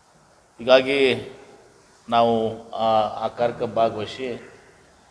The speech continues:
ನನ್ನ ಪ್ರಭಾಕರ್ ಕೋರೆ ಅವರು ನನಗೆ ಕೇಳಿದ್ರು, "ನೀವು ಬೆಂಗಳೂರಿನಲ್ಲಿ ಸ್ಟಾರ್ಟಪ್ ಪಾರ್ಕ್ ಮಾಡ್ತಾಯಿದ್ರಿ, ಇಲ್ಲಿ ಒಂದು ಮಾಡಬೇಕು" ಅಂಥೇಳಿ. ನಾನು ಅದಕ್ಕೆ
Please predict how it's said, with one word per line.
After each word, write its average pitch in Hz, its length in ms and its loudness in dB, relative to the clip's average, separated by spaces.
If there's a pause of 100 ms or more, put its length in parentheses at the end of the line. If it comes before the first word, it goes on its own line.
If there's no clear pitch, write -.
(380)
ನನ್ನ 113 160 -2 (600)
ಪ್ರಭಾಕರ್ 120 440 2
ಕೋರೆ 113 260 0
ಅವರು 117 180 4
ನನಗೆ 107 640 0
ಕೇಳಿದ್ರು, 110 280 -2
"ನೀವು 113 120 -4
ಬೆಂಗಳೂರಿನಲ್ಲಿ 117 720 -4 (680)
ಸ್ಟಾರ್ಟಪ್ 117 500 -4 (520)
ಪಾರ್ಕ್ 110 300 -6
ಮಾಡ್ತಾಯಿದ್ರಿ, 104 800 -6 (460)
ಇಲ್ಲಿ 127 220 -4
ಒಂದು 120 440 -2 (1300)
ಮಾಡಬೇಕು" 117 480 0
ಅಂಥೇಳಿ. 113 280 -6
ನಾನು 113 140 0
ಅದಕ್ಕೆ 110 580 2